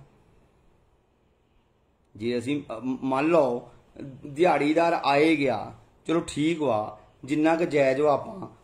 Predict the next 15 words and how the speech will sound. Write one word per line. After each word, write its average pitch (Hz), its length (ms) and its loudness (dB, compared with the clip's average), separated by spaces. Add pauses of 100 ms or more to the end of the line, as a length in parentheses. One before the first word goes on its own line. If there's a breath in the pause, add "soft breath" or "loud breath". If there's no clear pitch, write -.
(140)
ਉਨਾ 151 280 0
ਕੁ 156 80 -4
ਤਾਂ 175 160 0
ਗੱਲ 160 260 4 (180)
ਜਾਇਜ਼ 143 340 4
ਤਾਂ 160 120 -2
ਕਰੀਏ। 156 380 -4 (800)
ਘੱਟੋ 156 220 -2
ਘੱਟ 175 60 6
ਗੁਰੂ 156 340 0
ਘਰਾਂ 220 220 4
ਨੂੰ 196 120 0
ਤਾਂ 185 100 -6
ਨਾ 170 100 2
ਵਰਤੀਏ। 196 440 0